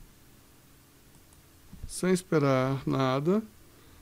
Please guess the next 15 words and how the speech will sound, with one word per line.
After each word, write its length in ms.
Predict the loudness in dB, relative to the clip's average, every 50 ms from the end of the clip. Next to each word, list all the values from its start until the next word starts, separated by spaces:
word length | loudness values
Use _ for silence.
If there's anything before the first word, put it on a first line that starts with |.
| -20 -10 -6
nós 140 | -4 -2 0
vamos 220 | 0 0 0 0
pegar 500 | -2 -2 -4 -2 -2 -2 -2 -2 -2 -4
o 80 | -6 -6
C 340 | -6 -6 -2 0 0 2 2
dois, 540 | 2 2 2 2 2 2 0 -2 -2 -6
que 140 | -8 -8 -6
é 80 | -6 -6
o 80 | -6
canal 400 | -6 -6 -4 -4 -2 -2 -2 -4
dois, 680 | -4 -2 0 0 2 2 0 0 -2 -4 -4 -4 -4 -4 -6 -14 -20 -20 -20 -20 -20 -20 -20 -20 -20 -20 -20 -20 -6 -2
e 80 | 0
vamos 260 | 2 2 2 2 0
também 340 | -2 -2 -2 0 0 0 0
colocar 840 | 0 0 0 0 0 0 -2 -2 -4 -2 -2 0 0 -2 -2 -4